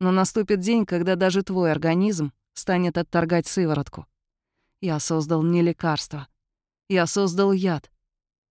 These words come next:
Прости меня. Мне очень жаль». Он поднимает голову и умоляюще смотрит заплаканными глазами. В его взгляде так и читается: «Откажись от Н Д один». Но я пока не могу.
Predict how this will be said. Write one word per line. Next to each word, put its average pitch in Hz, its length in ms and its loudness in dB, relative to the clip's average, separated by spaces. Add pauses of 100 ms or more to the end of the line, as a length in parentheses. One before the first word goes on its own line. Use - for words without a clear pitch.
(400)
Прости 170 380 -2
меня. 151 300 -4 (640)
Мне 190 200 2
очень 175 300 -2
жаль». 151 320 -4 (720)
Он 190 160 -2
поднимает 196 500 -2
голову 185 440 2
и 165 60 4
умоляюще 180 640 2
смотрит 196 420 0
заплаканными 170 600 0
глазами. 160 580 -2 (520)
В 170 60 -6
его 160 240 0
взгляде 165 480 -2
так 170 260 -4
и 170 60 -4
читается: 175 720 -4 (340)
«Откажись 208 600 0
от 175 260 -2
Н 165 200 2
Д 165 120 2
один». 160 480 -2 (720)
Но 165 60 0
я 147 200 -4
пока 156 280 -4
не 160 120 2
могу. 175 420 -2